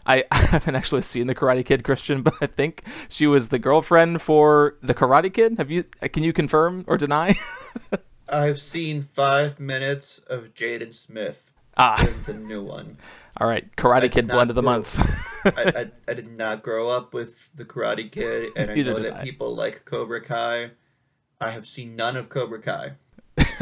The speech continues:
Speaker 1: Same, yeah. So maybe that's in store for us in the future. But she also was in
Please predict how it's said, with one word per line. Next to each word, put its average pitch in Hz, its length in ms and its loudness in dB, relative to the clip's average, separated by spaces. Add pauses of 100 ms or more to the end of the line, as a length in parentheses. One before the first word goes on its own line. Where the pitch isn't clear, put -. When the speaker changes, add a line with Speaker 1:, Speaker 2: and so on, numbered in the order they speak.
(720)
Speaker 1:
Same, 120 440 -2
yeah. 123 240 -2
So 123 320 0 (320)
maybe 147 220 6
that's 135 280 6
in 127 120 -2
store 127 260 2
for 131 100 0
us - 140 0
in - 40 -16
the 113 60 -6
future. 113 400 -4
But 113 220 0 (340)
she - 180 2
also 160 540 10
was 139 320 4
in 123 380 0